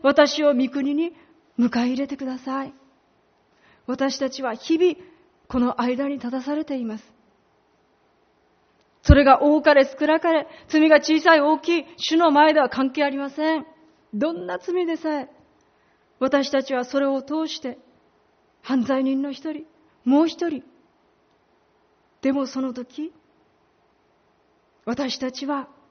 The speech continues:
イエス様を仰ぎ見るならば、隣で十字架に自分のためにかけられているイエス様を見るならば、「イエスよ、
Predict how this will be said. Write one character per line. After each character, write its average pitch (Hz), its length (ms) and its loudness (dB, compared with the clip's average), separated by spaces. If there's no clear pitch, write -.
イ 277 120 4
エ 302 80 6
ス 294 80 -16
様 285 320 4
を - 160 -2
仰 269 240 4
ぎ 262 60 0
見 269 120 0
る 262 100 -2
な 247 120 -2
ら 226 120 -6
ば、 208 180 -10
隣 302 340 8
で 294 140 6
十 302 240 4
字 294 120 -2
架 311 120 4
に 302 140 2
自 220 200 -2
分 330 200 -4
の 349 100 0
た 339 120 -2
め 370 120 4
に 349 100 2
か 302 120 0
け 339 120 4
ら 339 100 8
れ 339 120 4
て 320 200 4
い 294 40 0
る 285 100 -2
イ 285 60 4
エ 330 100 6
ス 330 80 -12
様 311 220 4
を 269 80 2
見 302 120 2
る 302 120 0
な 277 100 -4
ら 269 160 -6
ば、 311 260 -6
「イ 254 120 2
エ 269 100 4
ス 262 180 -10
よ、 311 320 0